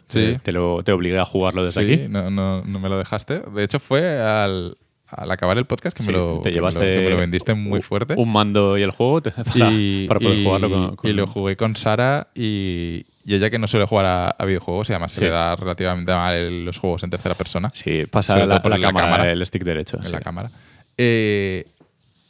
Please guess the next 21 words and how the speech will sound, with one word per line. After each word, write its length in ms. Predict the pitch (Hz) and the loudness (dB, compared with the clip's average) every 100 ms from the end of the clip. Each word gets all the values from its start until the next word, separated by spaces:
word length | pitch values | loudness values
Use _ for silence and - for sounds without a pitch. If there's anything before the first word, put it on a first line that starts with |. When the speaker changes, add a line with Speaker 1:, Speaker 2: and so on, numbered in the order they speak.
| _ _ - | _ _ -8
Speaker 1:
yo 140 | 117 131 | 2 6
lo 80 | |
he 40 | 180 | 6
disfrutado 380 | 175 135 123 110 | 4 4 4 2
mucho, 360 | 117 - 180 - | 0 -2 -4 -2
pero 180 | 113 98 | 0 2
es 140 | 95 | 0
que 100 | - | -2
a 140 | 104 101 | -4 -2
ella, 400 | 110 120 143 - - | -2 -2 -4 -10 -6
a 140 | 98 | -2
ella 120 | 104 | 0
le 120 | 104 | 0
ha 20 | 98 | -2
encantado. 540 | 98 92 82 78 78 | -2 -2 -2 -4 -8
O 40 | - | -6
sea, 240 | 92 82 - | -4 -2 -2
ella 400 | 95 98 98 98 | -2 0 0 0
lo 200 | 95 95 | 2 2
ha 80 | |
disfrutado 600 | 95 - 104 95 98 98 | 0 0 0 2 2 0